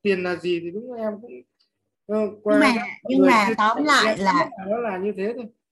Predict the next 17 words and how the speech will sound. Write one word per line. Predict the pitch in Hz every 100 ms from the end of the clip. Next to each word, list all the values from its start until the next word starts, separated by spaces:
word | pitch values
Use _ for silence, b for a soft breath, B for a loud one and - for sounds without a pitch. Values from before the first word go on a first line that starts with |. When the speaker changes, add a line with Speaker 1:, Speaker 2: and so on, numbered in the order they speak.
| _
Speaker 2:
tóm | 220 247
Speaker 1:
Nhưng | 302
mà |
Speaker 2:
lại | 269 185
là | 190 185 185
Hoàng | 196 196
Anh, | 220 226 226
à, | 220 220 -
bắt | 285 -
được | 214
hai | - 220 220 214
cái, | 220 226 269 277 269 240
cái | 226 226 247 277
nghi | 254 240
vấn | 220 226 269
của | 269
anh | 190 220 208